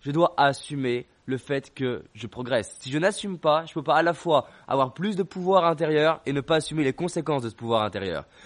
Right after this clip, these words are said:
Je ne peux pas assumer, je ne peux pas, par exemple, avoir une meilleure communication si j'assu-, j'assume pas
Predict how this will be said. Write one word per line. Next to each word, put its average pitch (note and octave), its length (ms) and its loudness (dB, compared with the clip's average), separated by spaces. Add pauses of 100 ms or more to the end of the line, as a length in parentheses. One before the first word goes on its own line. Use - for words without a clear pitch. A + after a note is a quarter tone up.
(120)
Je D3+ 60 -4
ne D3 60 -4
peux D#3 100 -2
pas D3+ 300 4
assumer, F#3+ 680 6 (640)
je D3 40 -2
ne C#3 60 -2
peux C3+ 80 -4
pas, D3 160 8
par C#3 100 4
exemple, C3+ 260 -2 (360)
avoir E3 420 10
une C3 100 4
meilleure F#3+ 280 8
communication F3 680 0 (220)
si - 100 -10
j'assu-, D#3 380 -2
j'assume D#3+ 420 -2
pas E3+ 380 6